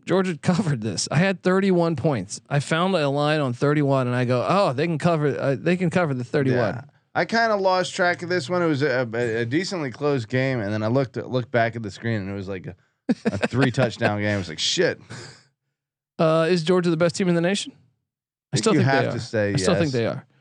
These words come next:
Speaker 2: I mean, especially with what Oregon is doing.
Speaker 1: But, like,
Speaker 2: It's
Speaker 1: if Georgia played Texas, what would that? What, what do you think that score would be?
Speaker 2: Depends on where it's played. If Georgia goes to Texas, being the team that they've been, you know, for the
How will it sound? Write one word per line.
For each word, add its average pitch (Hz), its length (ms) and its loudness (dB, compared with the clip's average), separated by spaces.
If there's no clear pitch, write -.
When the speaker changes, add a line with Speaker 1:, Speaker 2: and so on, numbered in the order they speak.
Speaker 2:
I 131 80 0
mean, 139 220 0
especially 175 500 -2
with 123 160 0
what 104 220 0
Oregon 117 400 0
is 90 180 -4
doing. 107 440 0
Speaker 1:
But, 175 120 0
like, 185 160 2
Speaker 2:
It's - 80 -14
Speaker 1:
if 180 120 2
Georgia 208 260 2
played 185 220 0
Texas, 160 540 -2
what 170 260 -2
would - 100 -2
that? 165 240 0
What, 170 240 -2
what 214 160 2
do 262 40 -2
you 233 40 -2
think 220 180 0
that 143 120 0
score 143 180 0
would 92 140 -2
be? 127 180 -10
Speaker 2:
Depends 98 320 -2
on 92 80 -2
where 90 100 -2
it's 82 120 -6
played. 120 200 0
If 95 80 -2
Georgia 123 300 -2
goes 143 260 0
to 135 80 -8
Texas, 113 360 -2
being 110 260 0
the 95 60 -4
team 120 220 0
that 107 100 -2
they've 104 200 0
been, 110 340 0
you 104 100 0
know, 95 200 0
for 98 160 -6
the 80 220 -8